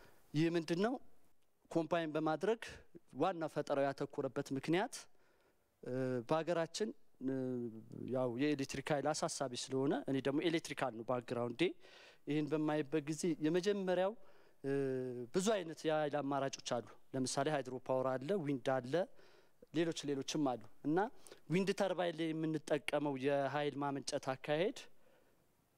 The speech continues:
በትንሽ ሮቴሽን ኃይል ማመንጨት እንደሚቻል እዛ ላይ በግልጽ ይታወቃል። ስለዚህ ዊንድ ተርባይን ላይ የሚጠቀመው ጄኔሬተር በማምጣት እኛ ኮምባይን በማድረግ እንደዚህ ሰርተነዋል። ያም ማለት ምንድን ነው?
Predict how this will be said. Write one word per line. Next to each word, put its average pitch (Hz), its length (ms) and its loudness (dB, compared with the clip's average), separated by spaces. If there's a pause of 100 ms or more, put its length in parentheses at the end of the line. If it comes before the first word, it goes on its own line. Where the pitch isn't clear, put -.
(200)
በትንሽ 208 400 0
ሮቴሽን 165 500 0 (640)
ኃይል 151 260 0
ማመንጨት 139 440 -6
እንደሚቻል 143 520 0 (200)
እዛ 131 140 -6 (100)
ላይ 165 160 4 (100)
በግልጽ 135 580 0
ይታወቃል። - 560 -4 (500)
ስለዚህ 185 440 2
ዊንድ 175 320 0
ተርባይን 175 400 2
ላይ 160 120 2
የሚጠቀመው 156 640 0
ጄኔሬተር 147 560 2
በማምጣት 160 640 0 (540)
እኛ 151 280 0
ኮምባይን 160 420 2
በማድረግ 151 440 2
እንደዚህ 143 280 -6
ሰርተነዋል። 120 500 -6 (100)
ያም 175 240 2
ማለት 170 260 -4
ምንድን 180 240 -2
ነው? 277 120 2